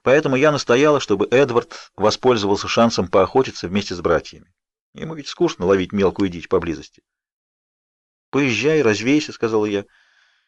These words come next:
«Привези мне парочку горных львов». Я бы никогда не призналась Эдварду, как мне плохо, когда он уезжает. Тут же возвращаются кошмары времени разлуки.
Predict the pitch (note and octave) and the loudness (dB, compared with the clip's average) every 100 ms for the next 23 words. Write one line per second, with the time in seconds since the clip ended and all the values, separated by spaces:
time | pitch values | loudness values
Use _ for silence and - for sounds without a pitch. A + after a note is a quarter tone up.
0 | _ - G2 C3 G#3+ A2 F2 C#3 C#3+ - | _ -4 -2 -2 -2 -4 0 0 0 -2
1 | F#2+ E2+ G2+ F#2 E2 D2+ C#2+ D2+ - _ | -4 0 0 0 -6 -8 -4 -4 -6 _
2 | _ _ _ _ _ _ _ _ E2+ A#2 | _ _ _ _ _ _ _ _ 0 2
3 | A2+ A#2+ C3+ D#3 C#3+ A2+ G2 G2 G2 F#2+ | 4 2 2 0 2 0 0 -2 2 2
4 | F2 C3 D3 G2 D#2+ - G2+ G2+ G2 - | 2 2 2 0 -6 -4 -4 -2 -4 -2
5 | A2 A#2+ - F#2 F2+ F#2+ F#2+ G2 F#2 F2 | 0 0 0 -6 -2 0 0 -2 -4 -4
6 | C#2+ - _ _ _ _ _ _ _ _ | -6 -10 _ _ _ _ _ _ _ _
7 | - C3 F3 C3 C3 A2 A2 A2 - C#3 | 0 2 4 2 0 2 2 4 4 2
8 | C3+ - A2+ A2 G#2+ C#3 D#3+ D3+ - G2+ | 2 0 0 0 0 2 2 0 -2 0
9 | C3 B2+ A#2+ A#2 A2 G#2+ F2+ - | 0 2 2 2 0 -2 -4 -6